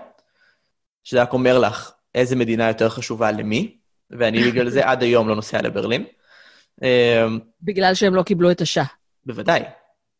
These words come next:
Speaker 2: אוקיי.
Speaker 1: זה הרבה יותר מעליב מכל דבר אחר ששמעתי שגרמנים עשו לאנשים. אמ, אבל השם, כשהוא מגיע לבודפשט, הוא מגיע,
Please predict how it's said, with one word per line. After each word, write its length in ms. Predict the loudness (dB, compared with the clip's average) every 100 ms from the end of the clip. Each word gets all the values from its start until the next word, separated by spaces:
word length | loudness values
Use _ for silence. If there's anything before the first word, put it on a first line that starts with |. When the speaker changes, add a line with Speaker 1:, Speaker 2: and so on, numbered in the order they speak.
| _ _ -14
Speaker 2:
אוקיי. 300 | -12 -12 -16 _ _ _
Speaker 1:
זה 120 | -2
הרבה 160 | 2 2
יותר 180 | 2 0
מעליב 380 | 0 0 -2
מכל 240 | -2 -2 0
דבר 160 | 0
אחר 160 | -2 -4
ששמעתי 320 | -4 -4 -4
שגרמנים 500 | -2 0 0 0 -2
עשו 200 | -2 0
לאנשים. 380 | 0 0 0 -2 -4 -18 -20 -20 -20 -20 _ -2
אמ, 580 | 2 4 4 4 2 -4 _ _ _ _ -2
אבל 520 | 0 4 4 4 2 -4 -12 _ _ _ _ _ _ -6
השם, 480 | -4 0 2 2 0
כשהוא 200 | 0 0
מגיע 280 | 2 4 4
לבודפשט, 540 | 4 4 4 2 2
הוא 120 | 0
מגיע, 400 | 0 2 2 2